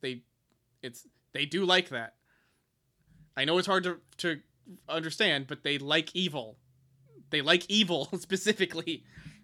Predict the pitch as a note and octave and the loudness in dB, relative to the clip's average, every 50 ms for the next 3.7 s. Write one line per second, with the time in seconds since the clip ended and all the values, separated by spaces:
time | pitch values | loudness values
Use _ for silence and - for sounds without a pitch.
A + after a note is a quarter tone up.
0 | - _ _ - _ _ - - - _ _ _ _ _ _ _ _ _ _ - | -20 _ _ -20 _ _ -20 -20 -20 _ _ _ _ _ _ _ _ _ _ 0
1 | E3+ E3+ - - G3 G3+ F#3+ A3+ G3+ E3+ F3 F#3+ G3+ G#3 F#3+ F3 D#3+ - E3 D#3+ | 0 0 4 4 4 6 6 4 2 2 2 4 4 4 4 2 4 6 8 8
2 | E3 D#3+ - - G3+ G#3 F3+ E3 C#3 C3+ B2+ C3+ C3+ - D#3 D3 C#3+ C3 E3+ F3 | 8 6 6 2 0 2 2 0 -2 -4 -4 -4 -4 -4 -4 -4 -2 2 4 4
3 | E3+ F3 - F3 F3 E3 D3 C#3+ B2 A#2+ A2 - C3 | 4 4 2 0 0 0 -2 -6 -10 -10 -12 -14 -16